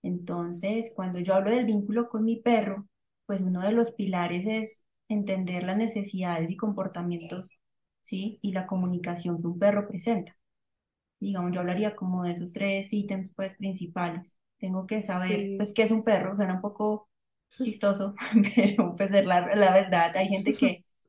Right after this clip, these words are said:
Speaker 1: que uno dice, "Tú me hablas", y yo, yo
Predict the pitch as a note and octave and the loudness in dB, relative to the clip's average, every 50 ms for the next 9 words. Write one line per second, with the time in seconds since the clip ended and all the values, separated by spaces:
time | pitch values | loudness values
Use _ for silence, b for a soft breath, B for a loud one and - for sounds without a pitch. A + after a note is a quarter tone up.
0 | _ _ _ - G3+ F#3 F3 F3 F#3+ G3 G3 G3+ G#3 G3+ G3+ G3+ - - _ _ | _ _ _ -2 0 0 0 0 0 0 0 2 2 2 2 0 -2 -8 _ _
1 | _ _ _ _ _ _ _ _ _ - A#3+ A3+ A#3 A#3 B3 C4+ C#4+ D4+ D#4+ D#4+ | _ _ _ _ _ _ _ _ _ 6 8 8 8 8 8 8 8 8 8 8
2 | D#4+ D4 C4+ A3 A#3 A3+ A3+ - G3 A3 G#3+ G#3+ G#3 G#3 | 6 6 6 6 6 6 4 0 0 0 0 0 0 -2